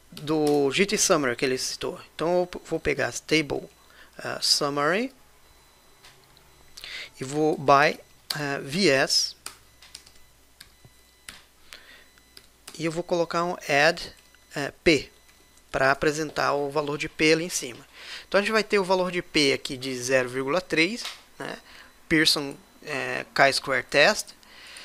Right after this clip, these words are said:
É, só que o, vai tá diferente do cinquenta e cinco aqui. Eu acredito que isso que ele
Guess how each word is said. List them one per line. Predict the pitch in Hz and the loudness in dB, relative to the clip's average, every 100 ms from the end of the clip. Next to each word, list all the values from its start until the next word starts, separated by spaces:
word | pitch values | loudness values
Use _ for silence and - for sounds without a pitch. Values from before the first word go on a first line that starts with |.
| - - - _ - | -20 -20 -20 _ 0
É, | 156 - | 2 6
só | - 208 | 8 8
que | 202 | 6
o, | 262 220 | -2 0
vai | 165 208 | 4 4
tá | - 202 | 4 0
diferente | - 269 226 226 220 | 0 0 2 0 -2
do | 165 | -4
cinquenta | 147 147 143 135 | -4 -4 -6 -6
e | 139 | -6
cinco | - - 147 | -6 -10 -12
aqui. | - - 175 | -10 -10 -10
Eu | |
acredito | 156 135 135 | -12 -12 -10
que | - 175 | -4 -2
isso | 165 190 - | 0 0 -2
que | 226 220 | 0 2
ele | 220 220 | 4 4